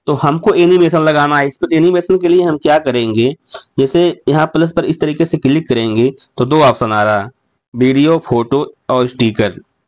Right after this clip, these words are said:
तो हम वीडियो पर क्लिक कर लेंगे इस तरीके से। अब वीडियो पर क्लिक करने के बाद जैसे हम अगर फोटो यहाँ लगाना चाहते हैं सिर्फ, ठीक है, तो हम फोटो भी लगा सकते हैं, और अगर हम वीडियो लगाना चाहते हैं वहां पर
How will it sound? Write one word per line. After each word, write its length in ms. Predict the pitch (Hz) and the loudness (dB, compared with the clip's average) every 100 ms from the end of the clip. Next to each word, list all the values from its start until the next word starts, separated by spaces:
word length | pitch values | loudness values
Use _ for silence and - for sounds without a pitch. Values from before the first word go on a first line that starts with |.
| _ _ _ _ _ _ - | _ _ _ _ _ _ -2
तो 80 | |
हम 220 | 131 156 170 | 0 0 0
वीडियो 300 | 139 135 165 | 0 2 0
पर 140 | 202 | -2
क्लिक 300 | - 139 120 | -2 -2 -2
कर 80 | 120 | -2
लेंगे 280 | 107 104 107 | -2 -2 -2
इस 100 | 107 | -2
तरीके 340 | - 107 95 98 | -2 -2 0 -2
से। 160 | 101 104 _ - - - - - | -2 -6 _ -20 -20 -20 -18 -4
अब 180 | 143 135 | -2 0
वीडियो 300 | 147 170 196 | 2 4 2
पर 260 | 185 180 | 0 -4
क्लिक 280 | - 165 190 | -2 -2 0
करने 240 | 170 156 160 | 0 0 0
के 140 | 170 | 0
बाद 200 | 165 160 | 0 0
जैसे 220 | 160 160 | -2 -2
हम 140 | 175 165 | 0 0
अगर 180 | 165 170 - | 0 -4 -8
फोटो 400 | - 131 151 196 | -4 -2 0 0
यहाँ 160 | 170 | 2
लगाना 320 | 147 135 127 120 | 0 0 -2 -2
चाहते 340 | 117 104 - | -4 -6 -4
हैं 80 | 101 | -4
सिर्फ, 240 | - 98 107 _ _ _ _ _ _ _ - | -4 -6 -8 _ _ _ _ _ _ _ -4
ठीक 100 | 185 | -2
है, 100 | 170 - _ _ - | -2 -6 _ _ -4
तो 60 | |
हम 200 | 143 185 175 | -2 -2 -2
फोटो 220 | 151 170 | -2 0
भी 100 | 156 | 0
लगा 220 | 139 123 | 2 0
सकते 320 | - 107 - | -2 -6 -4
हैं, 200 | 98 95 95 - - - | -4 -4 -6 -14 -10 -2
और 120 | 135 | 0
अगर 140 | 156 | 0
हम 140 | 156 135 | 0 0
वीडियो 300 | 131 156 190 | 0 4 4
लगाना 280 | 165 151 | 4 2
चाहते 260 | 147 143 135 | 0 -2 -2
हैं 60 | 123 | -2
वहां 160 | 117 | -2
पर 180 | - 165 | -2 -2